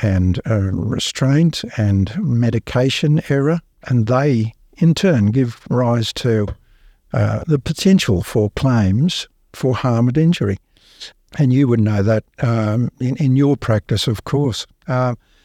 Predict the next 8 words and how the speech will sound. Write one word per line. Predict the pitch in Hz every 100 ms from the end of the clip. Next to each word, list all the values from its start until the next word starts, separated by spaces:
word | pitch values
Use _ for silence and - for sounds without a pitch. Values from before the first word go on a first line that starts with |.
| _ _
then | 175
there's | 226 139
life | 123 123 120 -
and | 139
death. | 135 185 123 - - -
Um, | 139 127 120 -
and | 131 123
I | 143 170